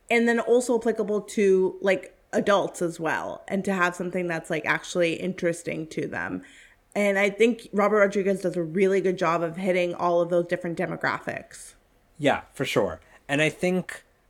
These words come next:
Speaker 2: again, it's those things about when I'm watch-, when I'm watching this with my, my kids, for instance, and I haven't watched
Speaker 1: Mm-hmm.
Speaker 2: this with my kids, the, this movie employs a lot of the cliche cheese about being a spy, let's say.
Speaker 1: Yeah.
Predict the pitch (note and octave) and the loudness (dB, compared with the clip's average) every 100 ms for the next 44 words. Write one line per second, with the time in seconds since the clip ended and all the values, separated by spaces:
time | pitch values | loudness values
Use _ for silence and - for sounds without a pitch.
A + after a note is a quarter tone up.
0 | - F#3+ - C#3+ E3 - G3+ G3 - F#3 | -2 4 6 4 -2 0 2 0 0 0
1 | G3+ A3 G3+ C#3+ A2+ G#2+ G2+ - - _ | 0 -2 -2 0 2 2 2 -6 -16 _
2 | _ _ _ _ _ _ _ _ _ C3 | _ _ _ _ _ _ _ _ _ -2
3 | A#2 C3+ D3 D#3 C#3 C#3 - A#2 A#2+ B2+ | 2 4 4 6 6 6 4 -4 0 2
4 | C#3 C#3 C3+ D#3 C#3 - A#2+ A#2 G2 F2 | 4 4 2 0 -4 -4 -6 -2 -2 -4
5 | G2+ F#2+ - E3 - C3 E2+ D#2+ - G#2+ | -6 -10 -2 -2 -2 -6 -6 -8 -10 -8
6 | A#2 B2 - D3+ D#3+ F2+ F2+ E2+ - - | -2 -2 0 -2 -2 -4 -6 -6 -10 -14
7 | F#2+ F#2+ F2+ G2+ - - - - - _ | -12 -12 -10 -8 -10 -12 -20 -20 -20 _
8 | _ _ _ _ A#2+ C#3 C#3+ B2+ F3+ E3 | _ _ _ _ 0 2 2 0 -2 0
9 | F3 D#3 E3 C#3+ B2 C3+ B2+ B2 A#2 A2 | 2 0 0 -2 2 4 6 6 4 4
10 | A2 - _ _ _ _ _ - - D#3+ | -2 -8 _ _ _ _ _ -4 0 2
11 | F3+ - D3 C#3 C#3+ B2+ A2+ G#2 G2 - | 2 4 4 4 0 0 2 2 0 0
12 | A2+ G2 F2+ - F#2 D#2 D#2+ F#2+ E2+ - | -2 -2 -4 -4 -2 -4 -6 -10 -8 -8
13 | D#2+ - F3+ - | -8 -6 -4 -4